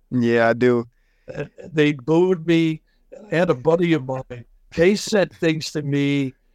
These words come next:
Speaker 2: that you couldn't believe. And the buddy of mine had a ball. He loved every minute of it. You know, "No good, bump, bump, bump," you know, but, uh, yeah,
Speaker 1: Yeah.
Speaker 2: that was, that was tough on you. And, uh,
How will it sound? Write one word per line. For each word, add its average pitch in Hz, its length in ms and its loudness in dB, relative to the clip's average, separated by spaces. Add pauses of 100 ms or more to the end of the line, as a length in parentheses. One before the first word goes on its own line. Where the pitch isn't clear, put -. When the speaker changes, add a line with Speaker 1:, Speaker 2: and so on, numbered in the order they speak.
(120)
Speaker 2:
that 143 240 -4
you 156 120 -2
couldn't 143 280 -4
believe. 143 420 0
And 131 160 0
the 135 100 -2
buddy 165 300 2
of 147 120 -2
mine 143 260 -2
had 135 180 0
a 127 80 0
ball. 147 560 0
He 131 120 0
loved 135 340 -4
every 151 340 0
minute 135 320 -6
of 117 140 -16
it. - 140 -20 (760)
You 90 100 -10
know, 90 100 -8 (120)
"No 175 220 2
good, 160 560 0 (220)
bump, 160 340 2
bump, - 300 -6
bump," 151 260 4 (140)
you - 120 -18
know, 143 340 -12
but, - 220 -14 (220)
uh, - 180 -6 (840)
yeah, 151 240 0
Speaker 1:
Yeah. 139 40 -8
Speaker 2:
that 165 180 2
was, 175 280 -8 (400)
that 165 180 2
was 180 180 -4
tough 151 300 0
on 208 160 -6
you. 143 520 0
And, 120 280 -4
uh, 117 300 -6